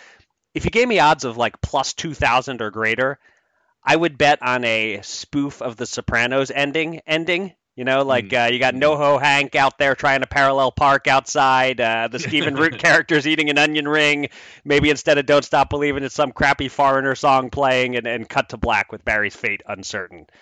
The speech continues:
Speaker 1: Uh, I'd, I, I'd bet that at twenty to one. Um, but yeah, I, I totally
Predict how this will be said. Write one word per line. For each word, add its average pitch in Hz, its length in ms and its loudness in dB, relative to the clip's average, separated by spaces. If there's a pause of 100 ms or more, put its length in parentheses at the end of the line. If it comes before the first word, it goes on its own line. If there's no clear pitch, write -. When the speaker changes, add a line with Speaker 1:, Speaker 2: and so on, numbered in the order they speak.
(120)
Speaker 1:
Uh, 113 40 -12
I'd, 101 340 -8
I, 120 220 -2
I'd 160 160 0
bet 156 180 2
that 127 220 4
at - 80 -10
twenty 110 260 -4
to 101 80 -6
one. 95 320 -4 (340)
Um, 123 400 2 (360)
but 175 180 4
yeah, 220 160 4
I, 226 220 4
I 226 380 0
totally 214 680 0